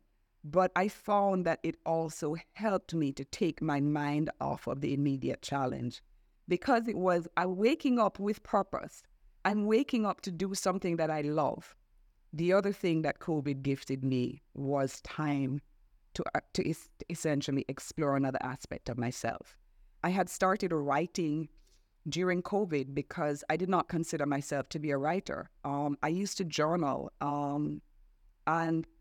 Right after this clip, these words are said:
writing became, in covid, when everything stopped, the noise of the world, the things that we distract ourselves with, and I was left in my apartment.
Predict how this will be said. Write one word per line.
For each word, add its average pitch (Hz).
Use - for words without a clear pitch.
writing 165
became, 151
in 156
covid, 214
when 165
everything 170
stopped, -
the 143
noise 165
of 160
the 165
world, 147
the 151
things 190
that -
we 160
distract -
ourselves 139
with, 127
and 139
I 139
was 143
left 156
in 151
my 143
apartment. -